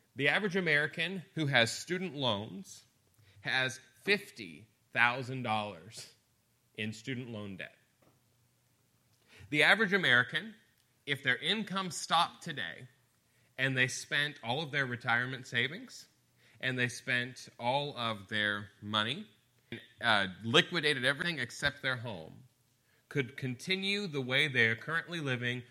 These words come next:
for six days. Now, so you talk about living paycheck to paycheck. <laughs> There's, there's six days to try to hold your breath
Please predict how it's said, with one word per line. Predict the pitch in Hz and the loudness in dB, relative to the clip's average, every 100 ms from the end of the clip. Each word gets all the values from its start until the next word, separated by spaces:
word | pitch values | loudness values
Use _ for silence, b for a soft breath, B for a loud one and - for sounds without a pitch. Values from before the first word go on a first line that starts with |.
| b | b
for | - 107 | -10 -10
six | - - 143 - | -8 -6 -6 -6
days. | 120 90 - - - _ _ _ _ _ _ _ _ _ _ _ _ _ _ _ _ _ _ _ _ _ _ _ _ _ | -6 -6 -6 -16 -20 _ _ _ _ _ _ _ _ _ _ _ _ _ _ _ _ _ _ _ _ _ _ _ _ _
Now, | 117 127 120 | -4 -2 0
so | 151 | 4
you | 156 | 4
talk | 160 165 139 | 8 8 8
about | 147 131 | 4 4
living | 139 127 123 | 4 0 0
paycheck | 139 131 120 135 - | 2 2 4 -2 -2
to | |
paycheck. | 127 151 - 95 | 2 2 4 0
<laughs> | 123 | 2
There's, | 180 120 B B 160 | 2 0 B B 0
there's | 160 135 | 0 2
six | 170 170 - | 0 0 2
days | 151 151 143 - | 2 2 0 -4
to | 147 127 | -2 -2
try | - 143 | 0 0
to | 127 | 0
hold | 139 151 | -2 -2
your | 135 | 0
breath | 120 135 123 113 | 0 4 4 2